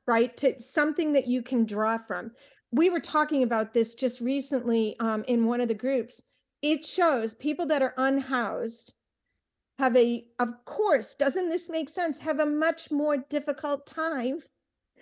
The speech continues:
going into recovery, stopping the use of substances. It's much harder if you're on the streets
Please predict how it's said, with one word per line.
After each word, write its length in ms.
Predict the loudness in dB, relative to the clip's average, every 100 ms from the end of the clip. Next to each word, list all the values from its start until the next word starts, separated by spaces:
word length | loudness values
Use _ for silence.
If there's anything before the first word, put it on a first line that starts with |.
| -20 -20 -14 2
going 400 | 4 4 4 0
into 320 | 0 -2 -2
recovery, 720 | -4 -4 -4 -2 -4 -4 -8 -10
stopping 880 | -14 -14 0 2 2 0 -2 -2 -4 -2
the 100 | 0
use 460 | 2 0 -2 -6 -6
of 160 | -4 -2
substances. 960 | -4 -6 -4 -6 -6 -6 -6 -6 -12 -14 -2
It's 360 | -2 -2 -6 -2
much 340 | 2 2 0 -8
harder 500 | -4 -2 2 0 2
if 140 | -4 -2
you're 400 | -2 0 0 0
on 220 | 0 0
the 80 | -2
streets 720 | -8 -6 -2 -2 -4 -12 -16